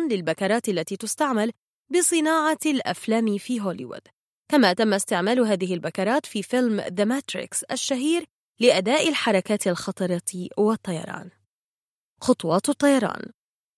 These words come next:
لقد وضحت الفكرة وتصورها في تقنية الطيران في الأعلى، والآن نأتي إلى تفاصيل الخدعة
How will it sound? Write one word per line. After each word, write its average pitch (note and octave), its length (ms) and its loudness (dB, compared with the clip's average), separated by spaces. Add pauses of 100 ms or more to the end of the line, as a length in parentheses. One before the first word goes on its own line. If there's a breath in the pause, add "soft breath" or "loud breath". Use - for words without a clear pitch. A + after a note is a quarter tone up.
(120)
لقد B3+ 340 2
وضحت G3+ 420 -2
الفكرة C#4+ 440 -4 (440)
وتصورها E3+ 840 2 (340)
في A3+ 120 4
تقنية C4 500 2
الطيران F#3+ 560 2
في D4 120 -2
الأعلى، D#4 380 4 (420)
والآن A3 600 6
نأتي G3+ 500 0
إلى F#3 140 0
تفاصيل G#3 640 -2
الخدعة - 400 -6